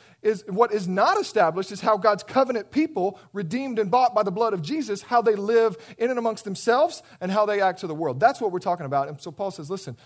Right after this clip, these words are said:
before you start worrying about the world and judging them and making all these claims against them," he says, "you need to turn your eyes back inward and worry about yourself."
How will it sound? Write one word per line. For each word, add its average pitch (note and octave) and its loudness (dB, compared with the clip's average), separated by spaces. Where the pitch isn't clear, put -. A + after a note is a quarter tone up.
before A3 -8
you C4+ -2
start A#3 -4
worrying G#3+ -4
about F#3 -2
the D3+ -6
world G#3+ 4
and F3+ -4
judging A3 -2
them A3+ -4
and F3 -4
making F#3+ -6
all G#3 0
these G#3 -6
claims A3+ -4
against G3+ -10
them," G#3 -6
he G#3 -10
says, D#3 -12
"you G3 -10
need C4+ -12
to F#3 -10
turn G3+ -10
your E3 -6
eyes D3+ -6
back F3 -4
inward C3+ -8
and D#3 -12
worry F3 -2
about C#3+ -2
yourself." A#2 -10